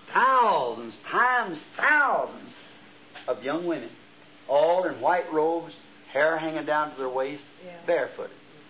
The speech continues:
Speaker 1: And they were running right towards me. I thought, "Now, what's this?" I turned around and looked back there, and there it was, and looked up this way. There they come. I bit my finger. I, I, I, I'm not asleep exactly, but I could feel, and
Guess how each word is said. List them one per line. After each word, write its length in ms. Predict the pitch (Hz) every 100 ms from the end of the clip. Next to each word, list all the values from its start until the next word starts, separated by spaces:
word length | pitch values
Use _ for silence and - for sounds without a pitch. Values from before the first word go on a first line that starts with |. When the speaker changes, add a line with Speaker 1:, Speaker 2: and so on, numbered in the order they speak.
| - - - -
Speaker 1:
And 120 | 139
they 120 | 156 156
were 160 | 151
running 340 | 175 196 117 113
right 240 | 135 151
towards 240 | 170 131 101
me. 140 | - - - - - - - - - -
I 60 | -
thought, 260 | 170 151
"Now, 240 | 151 139 127 -
what's 220 | 175 160 -
this?" 340 | 127 127 - - - - - - - - - - - -
I 120 | 123
turned 240 | - 151
around 100 | 151
and 80 | 147
looked 180 | 156 151
back 200 | 151 147
there, 100 | 170
and 140 | 160
there 140 | 147 151
it 120 | 147
was, 160 | 190 185
and 100 | 131
looked 200 | 147 160
up 160 | 151
this 200 | 160 -
way. 200 | 180 165 - - -
There 180 | 139 147
they 80 | 147
come. 280 | 165 214 202 - - - -
I 120 | 117 117
bit 240 | 165 -
my 100 | 127
finger. 600 | - 160 220 180 123 110 - - -
I, 60 | 107
I, 400 | 117 120 117 117
I, 300 | 117 117 117
I'm 120 | 117
not 220 | 120 156 117
asleep 480 | - - 285 269 135
exactly, 520 | 123 113 135 165 254
but 120 | 170 123 139 - - - - 117
I 140 | 123
could 160 | - - 165
feel, 380 | 208 269
and 40 | 262